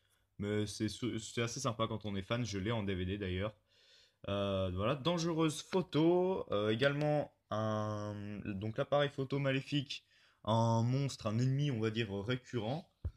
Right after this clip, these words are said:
Euh, Les Prisonniers du Miroir, qui est, je crois, mon tout premier chair de poule. Alors, je peux vous dire que voir cette image, ça me rappelle, mais vraiment des souvenirs, euh, de la, de, de, ouais, je crois que j'ai commencé les chairs de poule, celui-ci, j'ai dû le lire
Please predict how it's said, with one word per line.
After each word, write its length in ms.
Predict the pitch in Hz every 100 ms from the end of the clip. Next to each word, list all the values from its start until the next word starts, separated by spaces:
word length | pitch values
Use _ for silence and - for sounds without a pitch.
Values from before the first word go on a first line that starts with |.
| _ _
Euh, 180 | 95 101
Les 140 | 113 175
Prisonniers 400 | - 185 185 180
du 120 | 165
Miroir, 440 | 165 160 160 156
qui 100 | -
est, 60 | 127
je 80 | 123
crois, 220 | - 151
mon 180 | 120 117 -
tout 200 | - 196
premier 420 | - 147 151 160
chair 180 | 156 127
de 80 |
poule. 260 | 117 120 135
Alors, 320 | 101 104 95 110
je 60 |
peux 60 | -
vous 80 | 107
dire 160 | 135 -
que 200 | 104 98
voir 260 | 101 120
cette 240 | - 113 -
image, 280 | 127 147 -
ça 100 | 104
me 80 | 107
rappelle, 360 | 101 104 139
mais 180 | 117 92
vraiment 280 | 87 107 127
des 120 | 101
souvenirs, 600 | 95 - 117 110 117 113
euh, 160 | 92 85 90 _ _ - _ _
de 140 | 104
la, 640 | 101 92 87 78 78 78 73 87 _ _ _ _
de, 80 | 92
de, 160 | 85
ouais, 280 | 98 117 104 101 - - -
je 140 | 110 -
crois 180 | 156
que 40 | 120
j'ai 80 | 110
commencé 380 | 117 113 147
les 300 | 131 110 107
chairs 240 | 104 - 127
de 80 | 117
poule, 180 | 127 143
celui-ci, 360 | 110 104 135
j'ai 200 | 113 95
dû 240 | 90 95 107
le 80 |
lire 320 | 107 127 127